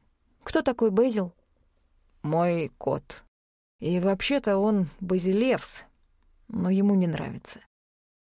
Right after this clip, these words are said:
Очень не нравится. За все десять лет, что кот жил у него, Макс назвал его так три раза. И все три раза нашел свои туфли, воняющими кошачьей мочой.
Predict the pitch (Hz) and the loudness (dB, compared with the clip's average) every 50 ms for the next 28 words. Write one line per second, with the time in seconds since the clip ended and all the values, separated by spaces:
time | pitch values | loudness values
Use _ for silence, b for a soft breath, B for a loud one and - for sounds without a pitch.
0 | _ _ _ _ _ _ _ _ _ _ - 262 254 214 - - - 165 139 139 | _ _ _ _ _ _ _ _ _ _ 2 4 4 4 2 0 -4 -4 -6 -8
1 | - _ - 185 196 180 165 165 156 151 143 135 - - - 190 B B B B | -8 _ 0 0 2 2 2 2 2 2 0 -2 -4 -6 -6 -8 B B B B
2 | B - 214 208 269 247 - 359 370 277 254 269 269 - 240 - - 202 190 175 | B -2 2 2 2 4 2 2 2 4 4 2 2 0 -2 0 2 2 2 2
3 | - - - - - 139 139 - - 190 180 156 160 156 175 170 165 180 208 240 | 0 -4 -8 -8 -8 -8 -6 -2 0 0 0 0 -2 -4 -2 0 0 2 2 2
4 | 277 339 392 330 233 247 311 302 - - - - 208 208 202 185 202 254 277 254 | 2 2 2 2 2 2 2 0 -2 -4 -2 0 0 2 2 2 2 0 0 2
5 | 220 202 190 190 196 - 226 240 - - - - 208 220 233 233 196 160 143 143 | 2 0 0 0 0 0 -2 -2 -4 -4 -4 -2 0 2 2 0 0 -2 -4 -6
6 | 139 - 160 - B B B B B B B B B - 285 269 196 - - 170 | -6 -8 -10 -12 B B B B B B B B B 0 0 0 0 0 -2 -2
7 | 160 - - 170 185 214 285 339 359 349 349 339 311 277 233 - 156 143 156 - | -2 -2 0 0 2 4 4 4 2 2 2 0 0 0 0 0 0 0 0 0
8 | 160 151 151 156 147 - 269 302 320 - - 311 311 269 226 175 156 160 165 180 | 0 0 0 0 0 0 0 0 0 0 0 0 2 2 2 2 2 0 0 0
9 | 196 208 196 - - 220 220 220 - 196 160 - - 131 156 - - 160 147 143 | 0 -2 -2 -2 -2 -2 0 0 -2 -4 -4 -2 0 -2 -2 -2 -4 -4 -2 -2
10 | 127 131 - - 147 151 165 | -4 -4 -4 -6 -8 -8 -10